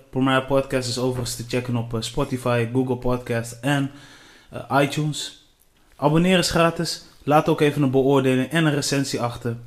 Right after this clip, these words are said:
Dat is alleen maar goed voor, eh, Primario. En wees ook zo eerlijk mogelijk. En tegenover mij,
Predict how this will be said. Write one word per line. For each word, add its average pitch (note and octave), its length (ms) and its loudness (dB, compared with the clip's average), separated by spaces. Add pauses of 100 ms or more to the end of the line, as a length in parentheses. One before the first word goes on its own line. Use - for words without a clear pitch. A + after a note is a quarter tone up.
(400)
Dat A2+ 80 -10
is A2 60 -8
alleen A2+ 240 0
maar A2+ 100 -4
goed A#2 300 -6
voor, G#2+ 440 -6
eh, G2+ 80 -6 (480)
Primario. G#2 540 -6 (220)
En B2+ 140 -2
wees C3+ 200 0
ook B2+ 100 -6
zo C3 160 -6
eerlijk A#2+ 260 0
mogelijk. G#2+ 520 -10 (540)
En A2+ 100 -8
tegenover C3+ 640 2
mij, A#2+ 340 0